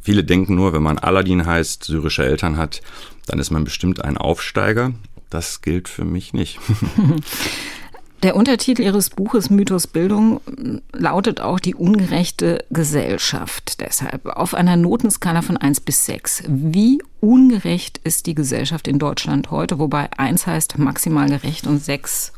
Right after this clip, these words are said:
Speaker 2: ungenügend, also maximal ungerecht.
Speaker 1: Ja, dann, ich würd, äh, Deutschland, ähm, eine vier geben. Jetzt kommt's drauf an. Ähm, es gibt natürlich, äh, Nationalstaaten und Gesellschaften, wo es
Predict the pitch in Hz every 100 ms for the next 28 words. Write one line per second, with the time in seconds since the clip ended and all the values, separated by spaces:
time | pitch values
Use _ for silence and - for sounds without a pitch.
0 | - 185 156 151 117 120 101 117 135 131
1 | - 131 110 113 82 - - - - -
2 | - - 85 87 92 76 73 - - 117
3 | 98 - - 87 80 87 90 87 85 82
4 | - - - - - - 82 80 76 73
5 | 80 78 - 85 82 80 76 69 69 -
6 | - - 76 - 87 - 71 - 95 95
7 | - - - - - 80 80 78 - -
8 | - 85 82 71 82 82 80 - - 78
9 | 73 69 62 65 - 69 73 - 65 71
10 | 71 71 - - 58 67 69 69 76 -
11 | 71 71 67 -